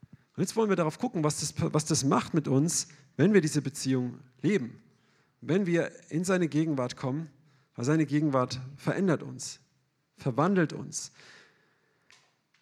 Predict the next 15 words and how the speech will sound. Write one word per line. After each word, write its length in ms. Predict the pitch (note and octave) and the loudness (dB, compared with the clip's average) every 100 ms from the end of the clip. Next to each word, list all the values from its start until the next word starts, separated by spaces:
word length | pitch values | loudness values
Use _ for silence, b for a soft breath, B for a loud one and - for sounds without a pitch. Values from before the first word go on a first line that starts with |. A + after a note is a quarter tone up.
| _ _ - | _ _ 0
Wir 80 | C#3 | 4
lesen 240 | A#3 G3+ | 4 2
das 100 | D#3+ | 2
auch 220 | D3+ - | 2 2
wortwörtlich 840 | C3+ D3+ A3 C#3 F3 C3 C3+ B2+ - | 0 2 4 4 4 4 0 0 -8
in 80 | C3 | -4
zweiter 320 | - F#3+ F3+ | 2 4 4
Korinther 300 | D#3+ D#3+ D3 | 2 2 2
drei, 200 | - D#3+ | 2 2
Vers 220 | D3+ C3 | 4 2
achtzehn. 360 | - - C#3+ C3 | 0 -2 0 0
Da 120 | C3 | 0
heißt 220 | G3+ G#3 | 0 -4
es 80 | F3 | -6
tatsächlich, 600 | C#3+ - F#3 C3+ D3+ | -6 -6 -6 -4 -6